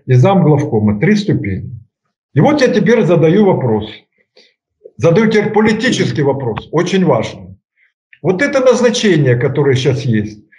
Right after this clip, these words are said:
будет ли такое же правильным, как вот было генерала Залужного? Еще раз говорю, я не говорю про фамилии, я говорю про принцип. И вот принцип, который, э,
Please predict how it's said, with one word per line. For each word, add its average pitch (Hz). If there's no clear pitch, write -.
будет 277
ли 226
такое 202
же 180
правильным, 180
как 202
вот 185
было 226
генерала 165
Залужного? 135
Еще -
раз -
говорю, 151
я 220
не 196
говорю 220
про 208
фамилии, 202
я 139
говорю 208
про 214
принцип. 160
И 185
вот 294
принцип, 254
который, 240
э, 170